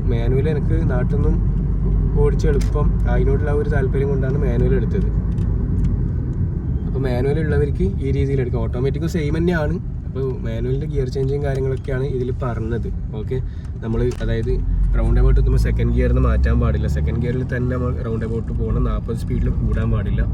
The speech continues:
ഇതൊക്കെ നമ്മൾ ഈ ഒരു സംഭവത്തിൽ ഈ ഒരു റോഡ് ടെസ്റ്റിൽ ശ്രദ്ധിക്കേണ്ട കാര്യങ്ങളാണ്. അപ്പോൾ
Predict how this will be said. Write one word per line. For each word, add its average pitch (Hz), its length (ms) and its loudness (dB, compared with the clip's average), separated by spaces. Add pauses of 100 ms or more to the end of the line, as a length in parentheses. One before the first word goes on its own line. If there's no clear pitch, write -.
(540)
ഇതൊക്കെ 120 280 2
നമ്മൾ 135 180 2 (720)
ഈ 127 100 2
ഒരു - 140 2
സംഭവത്തിൽ - 400 0 (100)
ഈ 123 40 2 (140)
ഒരു - 120 0 (300)
റോഡ് - 220 0
ടെസ്റ്റിൽ 131 260 0 (100)
ശ്രദ്ധിക്കേണ്ട - 500 0
കാര്യങ്ങളാണ്. - 460 0 (2250)
അപ്പോൾ 98 200 -14